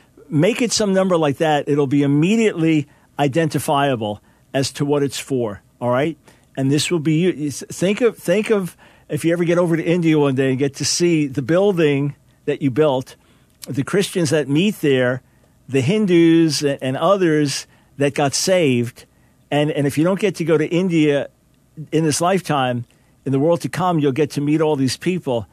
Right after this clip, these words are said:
and you, you'll, you'll never make an investment that goes farther than doing that.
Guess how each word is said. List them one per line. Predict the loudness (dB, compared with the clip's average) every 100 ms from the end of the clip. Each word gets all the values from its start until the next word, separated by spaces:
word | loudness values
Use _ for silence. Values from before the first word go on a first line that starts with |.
| _ _ _ -4
and | -2 -2
you, | -2 -2
you'll, | 0 0
you'll | 0 0
never | 0 0
make | 0 0 0
an |
investment | -2 0 0 -2 -4 -4
that | -4 -4
goes | -2 0 -2
farther | -6 -4 -2 0 -2 -4
than | -6 -4 -2 -4 -6 -10 _ _ -12
doing | -2 0 2 0
that. | -4 -6